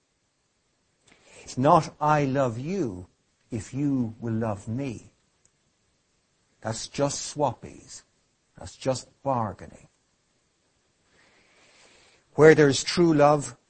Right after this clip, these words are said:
you love so that the other is happy,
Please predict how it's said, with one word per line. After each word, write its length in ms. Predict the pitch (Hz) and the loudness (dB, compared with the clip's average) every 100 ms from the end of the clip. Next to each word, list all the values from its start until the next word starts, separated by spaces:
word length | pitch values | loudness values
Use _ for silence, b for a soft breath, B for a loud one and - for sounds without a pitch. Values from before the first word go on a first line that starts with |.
| _ _ - | _ _ -12
you 260 | 135 160 | -4 -2
love 340 | 156 175 175 139 | 0 2 0 -2
so 180 | - 175 | -6 -4
that 160 | 165 | -4
the 220 | 175 175 - | -6 -10 -6
other 360 | 226 185 127 | -6 -4 -4
is 200 | 90 90 | -6 -14
happy, 400 | - - - - | -16 -18 -20 -20